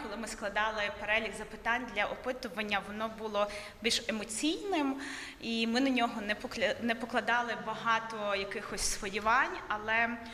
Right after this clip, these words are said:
е, коли ми отримали результати, е, ці результати викликали дуже жваве обговорення серед нашої команди, серед людей, про які ми розповідали,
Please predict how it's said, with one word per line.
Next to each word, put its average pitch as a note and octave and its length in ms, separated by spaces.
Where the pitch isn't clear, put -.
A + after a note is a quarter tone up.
е, F#3+ 300
коли C4 160
ми C4 80
отримали A#3+ 460
результати, A#3 880
е, A#3 460
ці D4 200
результати C#4+ 520
викликали A#3+ 500
дуже A3+ 300
жваве A3 460
обговорення G3 960
серед F#3+ 180
нашої C4+ 420
команди, G#3 560
серед F#3 360
людей, A3+ 260
про A#3 160
які A3+ 180
ми G#3 140
розповідали, F3+ 800